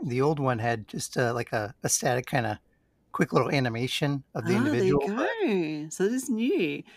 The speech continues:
Speaker 2: And, you know, when I found Bowser, when it, when he joined my party, I was like, "Is Bowser gonna dance? 'Cause I just don't know about that." <laughs> So
Speaker 1: <laughs>
Speaker 2: he,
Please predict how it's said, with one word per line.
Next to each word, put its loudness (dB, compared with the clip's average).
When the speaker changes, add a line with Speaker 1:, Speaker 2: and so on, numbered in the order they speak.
Speaker 2:
And, 2
you 4
know, 4
when 2
I 2
found 0
Bowser, -2
when -4
it, -6
when -6
he -2
joined -8
my -6
party, -8
I -8
was -6
like, -6
"Is -6
Bowser 0
gonna 4
dance? 6
'Cause -2
I 2
just -2
don't -4
know -2
about -6
that." -6
<laughs> -20
So 2
Speaker 1:
<laughs> -2
Speaker 2:
he, 4